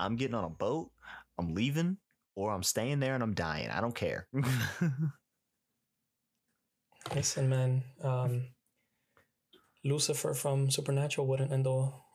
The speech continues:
Speaker 2: wouldn't let the, the island get destroyed. Jacob.
Speaker 1: Yeah.
Speaker 2: That's another thing. How do you, how do you go from Jacob, essentially an angel or God, whatever you are, to the devil in another show?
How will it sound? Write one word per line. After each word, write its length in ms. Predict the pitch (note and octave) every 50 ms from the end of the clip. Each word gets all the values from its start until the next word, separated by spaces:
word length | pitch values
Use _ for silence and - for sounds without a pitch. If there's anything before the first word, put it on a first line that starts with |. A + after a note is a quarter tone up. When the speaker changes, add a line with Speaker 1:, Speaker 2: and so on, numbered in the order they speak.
| - - _
Speaker 2:
wouldn't 160 | D3+ D3 C#3+ C#3+
let 140 | C#3+ C3+
the, 320 | C#3+ C#3+ C#3 C3+ C3+ C3+ C3
the 60 | C#3
island 300 | D3 C#3+ C#3 C#3+ C#3+ C#3 C#3
get 100 | C#3+ C#3
destroyed. 420 | C#3 C3 - - D#3+ D3+ D3+ C#3 - _ _ _ _ _ _ _ _ _ _ _ _ -
Jacob. 400 | - D3 D3 - - - - - - - _ _ _ _ _ _ _ _ _ _ _ _ _ _ _ _ _ _ _ _ _ _ C#3+ C#3 - -
Speaker 1:
Yeah. 160 | F#3 G3 A3
Speaker 2:
That's 100 | B3 B3
another 180 | F3+ D#3 E3 D#3
thing. 140 | - C#3+ C#3
How 100 | C#3+ F3
do 80 | G3+
you, 80 | A3+ A3+ -
how 120 | E3 F#3+
do 60 | G#3+ C4
you 40 | C4
go 100 | C4+ B3+
from 240 | B3+ A#3 F#3+ D3+
Jacob, 520 | C3+ - D3 D#3+ E3 - F3+ E3+ E3+ E3+ - - _ _ _ _ _ _ _ _ _ _ _ _ _ _ _ _ -
essentially 720 | C#3+ C3+ - C#3+ D3+ D3+ - E3 D3+ C#3+ C#3+ C#3+ C#3+ C#3+ -
an 280 | - D3 C#3+ C3 C3 C3
angel 360 | C#3+ D3 D#3+ D#3+ D3+ C#3+ C#3 C3+
or 180 | C3+ C3+ C3
God, 260 | C3 C#3+ D3 D3 C3+
whatever 240 | C3+ C3+ C#3 C#3+ C#3
you 160 | C#3 C3+ B2+ B2+
are, 220 | B2 B2+ C3 B2+ - _ _ _ - _ _ _ _ _ _ _ _ _
to 180 | - - D#3 C#3
the 120 | C3+ C#3
devil 360 | C3+ C3 D3 C#3+ C#3 C#3 C3
in 160 | C3+ B2+ B2 B2+
another 240 | C3 C3+ C3 C3
show? 220 | B2+ - - D3+